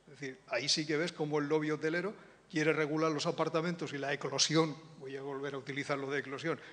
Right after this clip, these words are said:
la eclosión del apartamento y de las viviendas de alquiler, porque me toca a mí en mi modelo de negocio, porque es una oferta desleal. No deja de serlo, evidentemente todo, todo lo que está en el mercado debería estar en igualdad de condiciones, pero eso es otra cuestión.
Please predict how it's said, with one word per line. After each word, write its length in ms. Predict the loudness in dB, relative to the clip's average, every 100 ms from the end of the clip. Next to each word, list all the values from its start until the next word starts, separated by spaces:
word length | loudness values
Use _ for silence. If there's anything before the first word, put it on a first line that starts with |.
| -16 -2
la 180 | 4
eclosión 500 | 4 4 0 2 4
del 140 | 6 4
apartamento 800 | 4 2 4 2 0 0 -2 -4 -18 -20 -6
y 80 | 0
de 100 | 4
las 160 | 4
viviendas 520 | 4 4 4 4 2 2
de 80 |
alquiler, 420 | 0 2 0 0 -2 -18 -20 -20 _
porque 260 | 0 2 0
me 140 | 0
toca 240 | 0 2 2
a 40 |
mí 160 | 2 0
en 120 | 0
mi 100 | 0
modelo 340 | 0 0 2
de 80 | 2
negocio, 440 | 4 4 4 2
porque 220 | 0 -4 -4
es 60 |
una 120 | -2
oferta 400 | 0 0 2 0 -2 -6
desleal. 560 | -6 -2 0 0 -2 -20 -20 -20 -10
No 100 | -6
deja 200 | -4 -4
de 100 | -2
serlo, 280 | 0 0 0
evidentemente 540 | -2 -4 -2 -2 -4
todo, 440 | -4 -2 -2 -2 -6
todo 160 | -2 -2
lo 80 |
que 60 | -2
está 180 | -4 -2
en 60 |
el 100 | -2
mercado 320 | -2 -2 0 0
debería 320 | -2 -4 -4
estar 260 | -4 -4 -4
en 100 | -6
igualdad 320 | -6 -6 -6
de 80 | -6
condiciones, 480 | -10 -4 -4 -4 -6
pero 140 | -6
eso 140 | -4
es 60 | -4
otra 180 | -4 -4
cuestión. 380 | -6 -8 -10